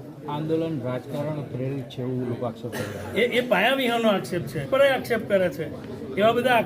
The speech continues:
Speaker 2: પાયાવિહોણો આક્ષેપ કરવાની જરૂર નથી. અમ-, એમના, એમના કુટુંબીજનો બધું એક જ બાપની પ્રજા છે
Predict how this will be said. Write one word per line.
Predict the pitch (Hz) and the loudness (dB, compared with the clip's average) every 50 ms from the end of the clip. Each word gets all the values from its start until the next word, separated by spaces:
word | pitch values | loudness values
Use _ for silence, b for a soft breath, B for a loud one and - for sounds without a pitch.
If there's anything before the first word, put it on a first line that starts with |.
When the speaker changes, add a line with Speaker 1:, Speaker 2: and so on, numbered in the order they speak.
| - - | 0 2
Speaker 2:
પાયાવિહોણો | 226 208 220 240 240 240 240 233 233 233 240 | 4 6 6 6 4 4 2 2 2 4 4
આક્ષેપ | 240 220 220 - - 233 220 226 226 | 4 4 4 2 0 -2 -2 -2 -2
કરવાની | 220 220 226 220 226 226 | 0 2 2 2 2 0
જરૂર | 185 202 196 196 233 233 | 2 2 2 2 2 0
નથી. | 240 233 226 226 262 277 | -2 -2 -2 0 -2 -2
અમ-, | - - - - - - - 180 196 - - - | -4 -4 -8 -10 -10 -6 -4 -4 -4 -2 -2 0
એમના, | 202 214 220 226 233 240 240 240 247 240 | 0 2 4 4 6 6 6 6 4 2
એમના | - 202 208 208 220 | 0 0 2 2 0
કુટુંબીજનો | 214 220 214 - 220 226 220 226 214 220 226 233 240 | 0 -2 -4 -6 -6 -4 -4 -2 -2 -2 -2 0 0
બધું | 233 214 196 185 226 | 0 0 0 0 0
એક | 214 196 202 - | 0 0 0 -2
જ | 220 | -2
બાપની | 208 208 214 214 214 220 220 | 0 2 2 2 2 0 -2
પ્રજા | 190 190 247 262 262 269 - | -2 -2 0 2 4 4 2
છે | - - 175 | 2 0 -2